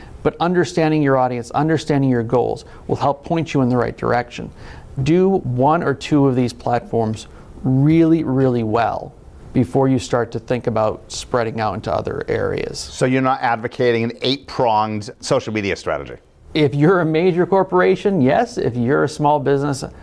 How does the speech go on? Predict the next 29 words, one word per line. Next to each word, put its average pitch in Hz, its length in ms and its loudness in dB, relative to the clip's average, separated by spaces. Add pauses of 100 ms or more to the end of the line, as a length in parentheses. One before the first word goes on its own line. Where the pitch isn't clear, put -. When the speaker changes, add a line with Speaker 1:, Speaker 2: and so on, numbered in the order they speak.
(160)
Speaker 1:
start 127 340 -2
with 110 200 -8
Facebook, 113 440 -4 (200)
get 110 180 0
it 113 160 -2
done, 107 420 -4 (280)
do 120 160 2
it - 80 -2
right, 107 400 -2 (500)
then 117 540 0 (460)
branch 113 380 -2
out 110 180 0
from 113 100 -8
there 110 140 -2
depending 110 360 -4
on 107 80 -4
when 107 120 -4
your 104 160 -2
audience - 400 -6
is. - 400 -10
Speaker 2:
The 127 120 0
fact 160 320 -2
that 151 80 -6
all 147 280 2
of 147 80 -2
them 147 180 -2
are 127 120 2
ostensibly 117 580 -2
free, 98 540 -2